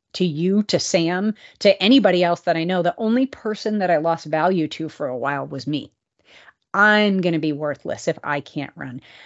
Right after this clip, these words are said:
I'm gonna be worthless if I'm not able to finish, you know, top three. I'm gonna be worthless if I'm not doing a hundred mile race. None of that's true, but I had to learn it. I didn't know it, I had to learn it.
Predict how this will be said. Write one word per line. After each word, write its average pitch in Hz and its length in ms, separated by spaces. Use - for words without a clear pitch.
I'm 214 480
gonna 190 160
be 165 160
worthless 156 580
if 160 360
I'm 170 300
not 160 300
able 160 260
to - 120
finish, 156 680
you 180 100
know, 147 180
top - 260
three. 135 460
I'm 214 420
gonna 190 200
be 175 120
worthless 165 480
if 156 160
I'm 165 220
not 156 200
doing 151 360
a 147 80
hundred 147 340
mile 143 200
race. 143 280
None 190 220
of 180 60
that's 151 260
true, 160 420
but 170 60
I 156 40
had 160 140
to 143 80
learn 139 260
it. 127 120
I 208 60
didn't 185 180
know 160 280
it, 123 120
I - 40
had 151 120
to 147 60
learn 139 260
it. - 140